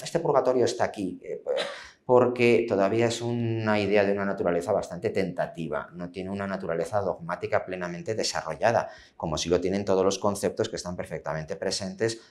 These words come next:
dentro de las portadas de Occidental, por ejemplo, de la propia catedral. Esto es una especie de experimento, de laboratorio, pionero, como es León, por cierto, en tantísimas otras cosas y aspectos.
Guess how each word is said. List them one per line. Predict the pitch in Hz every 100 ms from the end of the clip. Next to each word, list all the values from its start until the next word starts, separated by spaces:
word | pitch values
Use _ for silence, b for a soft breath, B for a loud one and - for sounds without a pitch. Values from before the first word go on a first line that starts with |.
| B
dentro | 82 85 85 98 107 104
de | 85 78
las | 78 -
portadas | 82 78 98 95 90 101 -
de | 80 82
Occidental, | 71 - 71 76 76 82 -
por | 92
ejemplo, | - 92 80 95 98 B -
de | 92
la | 80
propia | - 82 85
catedral. | 78 76 76 80 78 78 -
Esto | - 123
es |
una | 139
especie | - - 170
de | 113
experimento, | 95 - - 76 73 117 - - - _
de | 87 85
laboratorio, | 85 85 82 78 135 131 69 - B B B
pionero, | - 98 92 143 92 73
como | 87 95
es | 147
León, | 135 101 185
por | 113 101
cierto, | 123 180 107
en | 85 76
tantísimas | 78 71 113 110 90 90
otras | 92 90 87
cosas | - 113 135 110
y |
aspectos. | 85 - 185 185 - - -